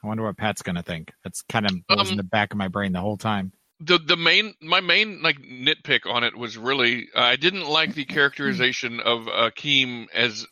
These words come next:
Speaker 2: like, this soft, wimpy guy all of a sudden. I was like, in the first movie, he was very self-sufficient and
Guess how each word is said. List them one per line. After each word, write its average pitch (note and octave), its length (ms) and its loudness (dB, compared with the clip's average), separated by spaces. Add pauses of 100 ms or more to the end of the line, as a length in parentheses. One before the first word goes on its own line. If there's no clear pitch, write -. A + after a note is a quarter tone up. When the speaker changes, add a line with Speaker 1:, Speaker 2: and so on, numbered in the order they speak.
(420)
Speaker 2:
like, B2 140 0
this C3 300 0
soft, C#3 400 2
wimpy C3 420 0
guy A2+ 200 4
all A2 180 2
of A2 80 -6
a G#2+ 60 -8
sudden. A2 240 -6
I A#2 60 -2
was A2+ 80 -4
like, C3+ 80 4
in D3+ 120 2
the D#3+ 60 0
first F#3 300 2
movie, C#3 300 2
he C3 80 2
was B2 180 0
very C3 380 6
self-sufficient D3 840 0
and A2+ 260 0